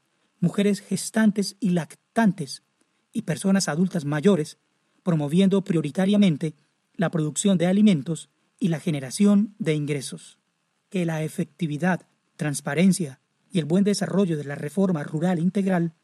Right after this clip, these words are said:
dependen en gran medida de la promoción de una amplia participación de las comunidades mediante la generación de espacios institucionales, participativos y democráticos, donde éstas tengan capacidad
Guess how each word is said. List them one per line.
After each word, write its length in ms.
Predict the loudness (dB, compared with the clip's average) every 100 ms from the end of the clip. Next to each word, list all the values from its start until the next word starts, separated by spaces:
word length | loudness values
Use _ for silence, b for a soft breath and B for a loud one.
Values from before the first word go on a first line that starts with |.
| _ _ -6
dependen 500 | -4 0 2 2 0
en 140 | -2
gran 240 | 0 4 4
medida 440 | 4 2 0 -6 _ _ _ _
de 100 | -8
la 80 | -6
promoción 720 | -4 -4 -2 2 4 4 0 _
de 240 | -4 -2 -2
una 360 | 0 2 2 0
amplia 340 | 2 2 2 -4
participación 880 | -6 -4 -4 -4 0 4 4 2 -4
de 140 | -4 -2
las 160 | -2
comunidades 800 | -2 -2 0 0 0 0 -2 -8 _ _ _ _ _ -4
mediante 380 | -2 -2 -2
la 120 | -2 -2
generación 460 | -4 -4 0 2
de 80 | 2
espacios 520 | -2 -4 -2 -4 -6 -2
institucionales, 1040 | 2 2 0 -2 0 2 2 0 -4 -10 _ _ _ _
participativos 960 | -12 -8 -8 -8 -6 0 2 2 -4 _ _ _
y 100 | -2
democráticos, 760 | 2 4 2 0 -4 -8 -12 _ _ _ _ _ _
donde 340 | 0 0 0 0
éstas 340 | -2 -2 -6
tengan 360 | 0 0 2 0
capacidad 800 | -2 -6 -6 -6 -2 0 -2